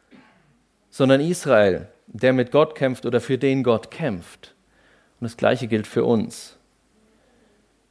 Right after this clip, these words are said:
Nicht mehr das, was mein Leben ausmacht, ist die Identität,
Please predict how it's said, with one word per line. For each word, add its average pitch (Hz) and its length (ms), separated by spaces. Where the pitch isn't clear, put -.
Nicht 147 240
mehr 147 300
das, 165 300
was 143 200
mein 127 200
Leben 160 360
ausmacht, 143 640
ist - 160
die 131 100
Identität, 123 1000